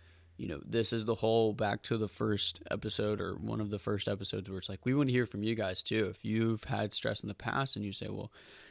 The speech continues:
I don't stress as much anymore. I don't stress at all." That's, that's what we're wanting to be able to do so we can implement those things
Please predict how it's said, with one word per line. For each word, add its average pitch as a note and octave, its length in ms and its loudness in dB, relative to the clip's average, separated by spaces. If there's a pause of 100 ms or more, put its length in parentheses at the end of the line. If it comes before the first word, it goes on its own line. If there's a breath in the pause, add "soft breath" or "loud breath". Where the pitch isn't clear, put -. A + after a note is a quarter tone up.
(140 loud breath)
I - 120 2
don't E3+ 160 2
stress F3+ 280 2
as D#3 80 0
much B2+ 240 2
anymore. G#2+ 320 2
I B2 40 6
don't F#3 160 2
stress - 260 0
at G#2+ 80 -4
all." A2+ 300 2
That's, G#2 260 0
that's A2 380 -4
what G#2+ 160 0
we're G#2+ 180 2
wanting G#2+ 480 0
to G#2 120 -6
be G#2+ 100 0
able G#2 160 0
to F#2+ 80 -2
do G#2 280 -2
so G#2 160 -4
we G2 140 -2
can G#2 160 -2
implement G#2 460 -2
those G#2+ 260 0
things D3 380 -4